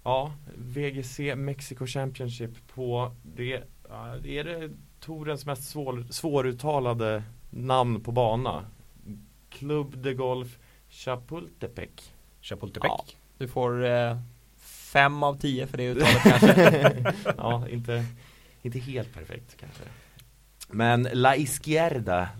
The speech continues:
Speaker 1: Lefty, Phil Mickelson, han vann ju i alla fall.
Speaker 2: Ja, precis. Och det kunde ni ju faktiskt höra i förra veckans podd att han skulle göra när vi tippade vinnare.
Speaker 1: Ja.
Speaker 2: Jag vill minnas att jag sa Phil Mickelson.
Speaker 1: <laughs>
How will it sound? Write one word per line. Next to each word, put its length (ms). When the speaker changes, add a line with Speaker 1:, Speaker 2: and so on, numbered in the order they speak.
Speaker 1:
Lefty, 600
Phil 300
Mickelson, 520
han 240
vann 240
ju 60
i 20
alla 160
fall. 300
Speaker 2:
Ja, 480
precis. 380
Och 160
det 100
kunde 240
ni 100
ju 60
faktiskt 280
höra 180
i 60
förra 400
veckans 320
podd 180
att 120
han 100
skulle 420
göra 320
när 140
vi 120
tippade 280
vinnare. 360
Speaker 1:
Ja. 340
Speaker 2:
Jag 60
vill 120
minnas 260
att 120
jag 120
sa 320
Phil 220
Mickelson. 520
Speaker 1:
<laughs> 540